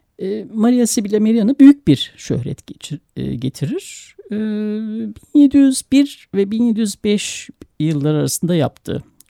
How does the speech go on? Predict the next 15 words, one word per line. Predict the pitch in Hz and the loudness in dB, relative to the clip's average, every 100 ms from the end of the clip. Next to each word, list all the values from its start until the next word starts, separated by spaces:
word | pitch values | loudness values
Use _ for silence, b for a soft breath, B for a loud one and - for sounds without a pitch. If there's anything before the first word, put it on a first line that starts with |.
| _ - | _ -10
e, | 139 135 123 107 | -6 -4 -4 -4
altmış | 165 - 269 285 - | -4 2 6 6 6
illüstrasyonun | - 156 - 160 147 180 165 | -8 -8 -6 -6 -4 -2 -2
olduğu | 147 117 - - | -2 -4 -8 -12
Surinam | - 269 214 131 139 | -6 -4 -2 -2 -4
kitabı | - 170 302 330 _ - | -8 -8 -6 -10 _ -8
onun | 190 190 220 - | -6 -6 -10 -4
en | 226 | -2
önemli | 147 127 165 285 _ _ _ | -2 -2 -2 -2 _ _ _
başarısıdır. | 202 - 147 - - 269 - b b b b b b b b b _ | -6 -6 -8 -10 -8 -8 -10 b b b b b b b b b _
Kızları | 262 254 294 285 | 0 4 4 4
da | 156 123 - | 4 2 -4
yani | 226 143 147 | -6 -4 -2
çizimleriyle, | 202 156 165 151 147 143 | -2 0 2 2 2 0
boyamalarıyla | 160 151 151 151 143 | 2 2 2 0 -2